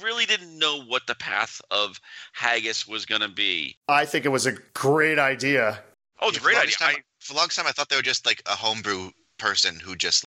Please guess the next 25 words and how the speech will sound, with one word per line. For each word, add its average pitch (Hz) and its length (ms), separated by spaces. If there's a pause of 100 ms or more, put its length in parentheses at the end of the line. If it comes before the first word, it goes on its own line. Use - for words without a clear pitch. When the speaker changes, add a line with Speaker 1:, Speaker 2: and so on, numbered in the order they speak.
(120)
Speaker 3:
made 90 220
really 87 180
fancy 87 320
videos. 80 580 (400)
And 95 100
I'm 95 60
like, 90 160
Speaker 1:
But - 80
I 127 60
Speaker 3:
"Well, 151 80
Speaker 1:
would 160 80
Speaker 3:
no, 113 80
Speaker 1:
love 147 100
to - 80
Speaker 3:
they're 110 100
Speaker 1:
see 147 100
them 131 200
do 123 160
Speaker 3:
on 117 40
the 110 60
second 117 280
game." 123 280 (400)
Speaker 2:
And 151 140
they 156 140
add, 165 280